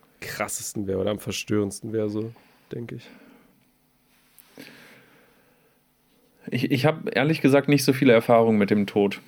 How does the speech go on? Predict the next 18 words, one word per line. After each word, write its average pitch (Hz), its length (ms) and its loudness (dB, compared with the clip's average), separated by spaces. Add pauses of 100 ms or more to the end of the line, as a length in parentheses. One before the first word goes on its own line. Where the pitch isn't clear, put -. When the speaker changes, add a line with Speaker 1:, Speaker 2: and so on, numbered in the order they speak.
(640)
Speaker 1:
Hm. 113 300 -6 (520)
Speaker 2:
Bei 127 100 6
mir 135 100 8
ist 135 180 0
bis 123 140 2
jetzt 127 200 4
nur 127 80 6
mein 117 200 6
einer 110 300 2
Opa 131 220 4
gestorben. 123 640 4 (520)
Das - 200 -10
war 101 100 6
okay - 260 0
für 127 140 0
mich. 120 300 2 (1300)
Speaker 1:
Mhm. 95 180 -12
Speaker 2:
Ähm, 101 340 0